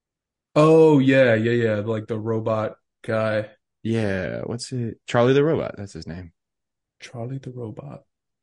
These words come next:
Speaker 1: Oh, cool.
Speaker 2: Um, but yeah, that's what's popping over here.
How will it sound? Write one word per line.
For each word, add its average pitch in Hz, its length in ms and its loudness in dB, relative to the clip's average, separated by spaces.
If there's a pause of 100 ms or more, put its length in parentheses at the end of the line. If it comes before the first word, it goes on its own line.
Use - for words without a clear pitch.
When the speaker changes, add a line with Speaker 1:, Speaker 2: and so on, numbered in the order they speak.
(180)
Speaker 1:
Oh, 123 180 0
cool. 117 280 2
Speaker 2:
Um, 95 160 -10 (1700)
but 156 120 -6
yeah, 147 300 -2 (760)
that's - 160 -6
what's 147 120 -8
popping 101 320 -2
over 92 140 -8
here. 95 380 -6